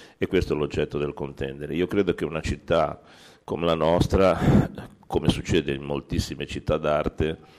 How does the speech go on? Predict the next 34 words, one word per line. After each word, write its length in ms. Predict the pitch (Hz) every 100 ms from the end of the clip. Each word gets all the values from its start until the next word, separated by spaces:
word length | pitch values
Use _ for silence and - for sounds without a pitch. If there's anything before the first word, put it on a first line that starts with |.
| - - - - -
avere 360 | 76 98 98
degli 200 | 80 76
artisti 540 | 76 - - 98 - 73
che 160 | 78
si 140 | 71 78
esibiscono 760 | 73 78 87 85 71 69 71
e 80 | 71
che 160 | - 85
in 180 | 78
qualche 280 | 71 71 -
modo 260 | 82 85 73
intrattengono 680 | 69 76 - 85 78 71 71
i 60 |
turisti 420 | 69 80 85 -
e 20 | 69
i 40 |
visitatori 720 | 73 90 82 95 76 69 71
non 180 | 73 71
sia 260 | - 90 78
un 100 | 71
elemento 440 | 71 71 69 76
negativo 500 | 71 71 69 82 71
di 120 | 71
per 220 | - 71
sé, 340 | - 78 67 73
anzi 540 | - 78 67 - 67 -
tiene 280 | 80 71 69
vivo 520 | 78 76 73 73 73
il 140 | 69 69
tessuto, 1080 | 78 - 82 76 - 73 76 - 76 71
eh, 40 | 71
del 200 | 76 71
nostro 440 | 78 76 - 71
territorio. 760 | - 71 71 - 62 62 62